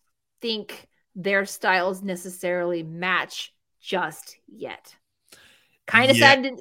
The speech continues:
Speaker 1: kinda sad Chris Sabin didn't come back or Alex Shelley, 'cause they're right there in Impact, but I digress. Maybe, maybe when Super Junior Tag League comes around, they'll, they'll bring them over, but
Speaker 2: We got some fascinating ones for that. I mean, I, I,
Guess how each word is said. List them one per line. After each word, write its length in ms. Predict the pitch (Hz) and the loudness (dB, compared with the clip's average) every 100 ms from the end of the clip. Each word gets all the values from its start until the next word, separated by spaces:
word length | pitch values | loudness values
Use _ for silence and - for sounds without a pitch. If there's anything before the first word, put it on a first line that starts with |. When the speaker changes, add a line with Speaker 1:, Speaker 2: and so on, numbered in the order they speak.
| - | 0
Speaker 1:
kinda 260 | 277 269 | 4 6
sad 200 | 302 294 | 6 6
Chris 220 | - 311 | 6 2
Sabin 640 | - 277 277 285 285 339 302 _ | 8 8 10 4 2 -4 -10 _
didn't 240 | 269 254 254 | -2 0 2
come 180 | 269 254 | 0 6
back 260 | 254 262 | 6 6
or 40 | 240 | 6
Alex 320 | 226 247 240 | 6 4 2
Shelley, 440 | - 233 240 285 | 2 2 2 0
'cause 240 | 285 277 226 | -4 -6 -2
they're 180 | - - | -4 -6
right 260 | 214 226 - | -8 -8 -4
there 180 | 240 247 | -2 0
in 80 | |
Impact, 540 | 254 262 285 247 254 - _ | -2 0 2 2 0 -10 _
but 280 | 339 - - - _ _ _ _ | 4 4 2 -8 _ _ _ _
I 60 | 226 | -6
digress. 420 | 196 190 - - | -6 -6 -10 -8
Maybe, 480 | 226 277 349 294 - - | -2 4 4 4 0 -4
maybe 240 | 254 262 320 | 0 2 0
when 80 | 285 | -2
Super 260 | - 269 | -2 -2
Junior 240 | 277 262 247 | -2 -2 0
Tag 260 | 269 226 | 2 2
League 200 | 226 220 | 2 -4
comes 240 | 247 214 208 | -2 -4 -2
around, 260 | 214 196 | -2 0
they'll, 160 | 190 185 | 0 0
they'll 180 | 185 185 | 0 -2
bring 200 | 185 180 | -4 -8
them 160 | 175 165 | -8 -10
over, 300 | 160 143 139 | -10 -12 -12
but 400 | 160 139 120 _ _ _ _ _ _ _ _ _ _ _ _ 107 | -10 -10 -12 _ _ _ _ _ _ _ _ _ _ _ _ -2
Speaker 2:
We 120 | 160 | 0
got 140 | 185 | 2
some 140 | - 170 | 2 0
fascinating 520 | - 170 - 202 127 | 2 4 4 4 4
ones 200 | 123 110 | 2 0
for 120 | - | -4
that. 80 | 104 | -4
I 60 | 131 | 0
mean, 100 | 120 | 2
I, 160 | 143 147 - - | 2 0 -4 -6
I, 160 | 110 | -6